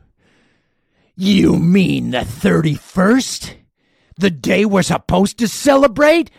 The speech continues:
Not on my watch. That's when we celebrate." 'Cause that's the way people are. They will find a reason to complain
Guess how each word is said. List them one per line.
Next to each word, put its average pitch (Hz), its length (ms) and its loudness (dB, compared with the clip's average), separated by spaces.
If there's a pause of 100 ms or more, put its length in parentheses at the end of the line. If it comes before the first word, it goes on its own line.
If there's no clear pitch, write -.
(120)
Not 185 440 2
on 277 280 4
my 381 320 4
watch. 214 680 2 (200)
That's 190 400 -6
when 165 240 0
we 170 200 0
celebrate." 110 880 -8 (1600)
'Cause 196 200 -2
that's - 520 -6 (240)
the 175 120 0
way 165 360 0
people 143 460 -6
are. 98 240 -10 (1600)
They 240 120 2
will 247 180 2
find 247 560 0
a 208 100 0
reason 214 500 0
to 196 100 -2
complain 233 500 -2